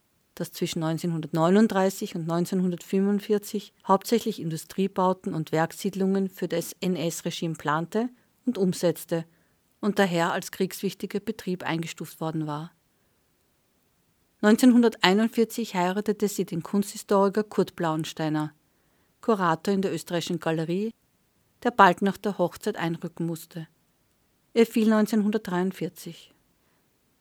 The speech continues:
Durch ihre Heirat war sie die Schwiegertochter des Landesleiters der Reichskammer der Bildenden Künste in Wien, Leopold Blauensteiner, geworden. Er war eine wichtige politische Person in der Kunstszene, da die Reichskammer für die Gleichschaltung von Kunst und Kultur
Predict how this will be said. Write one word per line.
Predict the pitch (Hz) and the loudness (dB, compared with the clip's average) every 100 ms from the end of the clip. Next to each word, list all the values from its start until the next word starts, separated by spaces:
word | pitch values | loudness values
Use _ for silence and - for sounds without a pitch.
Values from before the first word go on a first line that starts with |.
| _ _ | _ _
Durch | 226 214 | 0 2
ihre | 220 180 | 2 2
Heirat | 165 156 170 214 - - | 2 2 2 0 -4 -4
war | 196 | -2
sie | 190 | 0
die | 190 190 | -2 -4
Schwiegertochter | - 208 226 220 208 - 196 | -2 0 0 0 -4 -2 -6
des | 180 - | -4 -2
Landesleiters | 165 175 185 180 175 185 196 | 0 0 -2 -4 -4 -4 -8
der | - | -4
Reichskammer | 165 151 170 - 180 175 175 | 0 2 0 -4 -2 -2 -2
der | |
Bildenden | 180 190 180 175 170 | -4 -2 -2 -4 -6
Künste | - 180 180 - | -2 -2 -2 -4
in | 165 156 | -6 -4
Wien, | 165 180 202 _ _ _ _ _ _ | -4 -4 -4 _ _ _ _ _ _
Leopold | - 180 180 214 208 | 0 0 2 -2 -2
Blauensteiner, | 175 156 156 - 156 156 | -2 -2 -4 -4 -4 -4
geworden. | 160 156 143 165 160 _ _ _ _ _ _ _ | -6 -6 -6 -8 -12 _ _ _ _ _ _ _
Er | - 190 | 2 6
war | |
eine | 202 226 185 | 6 6 2
wichtige | 208 - 233 214 | -2 -2 -4 -4
politische | - 185 202 214 190 | -2 -4 -2 -2 -2
Person | 165 170 - 185 | -4 -4 0 2
in | 190 | 2
der | 170 | 0
Kunstszene, | - 175 160 - 170 175 196 _ _ | -2 -2 -2 -2 -2 0 -4 _ _
da | 170 | -4
die | 160 | -2
Reichskammer | 156 156 - - - 202 208 | 0 2 2 0 -4 -2 -2
für | 208 180 | -4 -10
die | 160 | -4
Gleichschaltung | 160 156 175 - 185 185 180 | 4 4 4 0 -2 -2 -6
von | - 170 160 | -6 -6 -4
Kunst | 196 202 - | -2 -2 -4
und | 185 | -8
Kultur | - 156 175 175 202 | -8 -8 -2 -2 -2